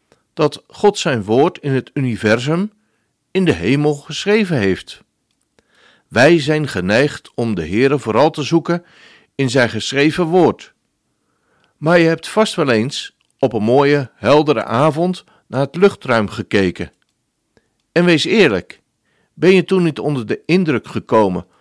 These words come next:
van het sterrenstelsel, de maan en de sterren? Zo onder de indruk dat je er stil van werd? En dat je je bewust werd van je eigen kleinheid en nietigheid? Heb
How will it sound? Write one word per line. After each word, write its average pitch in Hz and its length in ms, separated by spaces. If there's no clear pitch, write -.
van 139 200
het 139 100
sterrenstelsel, 139 1200
de - 200
maan 107 500
en 113 120
de 98 80
sterren? 139 520
Zo 175 520
onder 160 300
de 107 100
indruk 131 600
dat - 180
je 160 80
er 143 140
stil 147 320
van 165 200
werd? 214 340
En 170 120
dat 170 220
je 156 80
je 139 120
bewust 127 460
werd - 280
van 143 220
je 131 100
eigen - 520
kleinheid 147 640
en 95 240
nietigheid? 147 760
Heb - 380